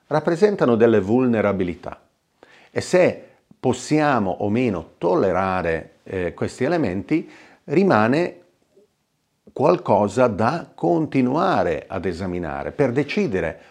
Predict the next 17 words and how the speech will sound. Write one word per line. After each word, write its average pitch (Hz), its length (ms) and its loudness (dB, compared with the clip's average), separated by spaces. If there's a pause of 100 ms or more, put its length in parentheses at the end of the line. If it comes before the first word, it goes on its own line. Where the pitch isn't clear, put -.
(320)
come 170 480 2
e 101 160 -8
quando, 92 800 0 (300)
eh, 92 280 -2
progressivamente, 110 1500 0 (180)
eh, 87 280 -8
portare 117 840 0
ognuno 123 400 2
di 92 120 -4
questi - 280 -4
elementi 107 640 -2 (420)
all'interno 127 680 0
di 110 100 -4
sistemi 90 640 -6
sempre 127 640 -2
più 92 320 -4
affidabili 92 960 -4